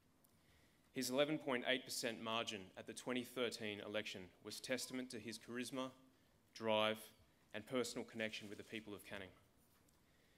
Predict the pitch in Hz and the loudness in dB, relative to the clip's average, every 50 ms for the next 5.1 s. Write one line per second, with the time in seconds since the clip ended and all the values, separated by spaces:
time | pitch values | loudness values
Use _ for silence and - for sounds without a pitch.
0 | - _ - - _ - 135 - 160 151 156 156 156 151 151 135 127 - - 131 | -20 _ -20 -10 _ -2 0 4 8 8 8 8 8 6 2 0 0 0 4 6
1 | 131 143 139 135 127 123 131 139 139 - - - 113 104 101 110 113 117 113 110 | 6 6 6 4 6 6 6 6 6 2 -2 -4 -2 0 2 2 0 0 -2 -4
2 | 120 123 - - 139 131 135 113 117 117 - 120 120 123 131 127 127 127 127 135 | -4 -4 -2 -2 0 2 2 2 0 0 0 2 2 2 2 0 2 2 2 2
3 | 143 139 127 113 107 - 120 117 113 107 - - 107 90 - - - - - - | 2 0 -2 -4 -4 -4 -2 -2 -2 -2 0 -2 -2 -2 -4 -10 -20 -20 -20 -20
4 | - - - - - - 143 131 127 123 120 120 120 120 - - - 123 113 107 | -20 -20 -20 -16 0 2 2 4 6 6 6 6 6 4 2 2 4 6 6 6
5 | 101 | 4